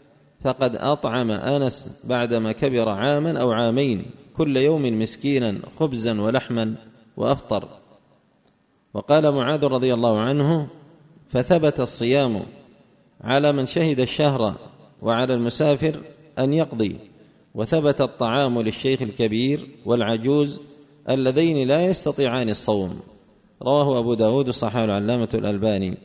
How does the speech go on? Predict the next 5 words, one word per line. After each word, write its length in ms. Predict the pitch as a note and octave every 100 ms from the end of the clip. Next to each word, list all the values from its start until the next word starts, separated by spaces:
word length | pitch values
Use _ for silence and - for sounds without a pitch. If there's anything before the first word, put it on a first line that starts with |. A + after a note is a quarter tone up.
| - _ _ _ _ _ _ _ _ _ _ _ -
رحمه 440 | G#2+ C#3+ A#2+ G#2
الله. 220 | E2+ F2 - - _ _ _ _ _ _ _ _ _ _ _ _ _ _ _ _ _ _ _ _ _ _
وهذا، 760 | A2 B2 D#3+ E3 C#3 C#3+ D#3+ - - - -
هذا 300 | G2+ A2 G2+
القول 480 | - G#2+ C3 C#3+